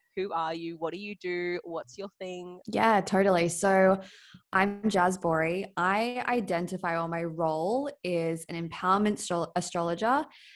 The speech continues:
Speaker 2: and a self-mastery mentor. That's what I
Speaker 1: Mm.
Speaker 2: do. That's, that's my little title. So what that really entails is I am really passionate about helping women, twenty-first century women in particular.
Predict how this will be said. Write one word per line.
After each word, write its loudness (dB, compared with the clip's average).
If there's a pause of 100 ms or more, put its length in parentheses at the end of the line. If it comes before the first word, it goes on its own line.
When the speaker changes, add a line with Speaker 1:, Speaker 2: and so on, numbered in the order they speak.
(160)
Speaker 2:
and 2
a 0
self-mastery -2
mentor. -4
That's 0
what 4
I 6
Speaker 1:
Mm. -2
Speaker 2:
do. 4 (160)
That's, -6 (180)
that's 0
my 2
little 0
title. -6 (320)
So 4
what 6
that 4
really 6
entails 0
is -2 (260)
I 6
am 2
really 4
passionate 0
about 0
helping -4
women, -2
twenty-first 2
century -4
women -4
in -4
particular. 0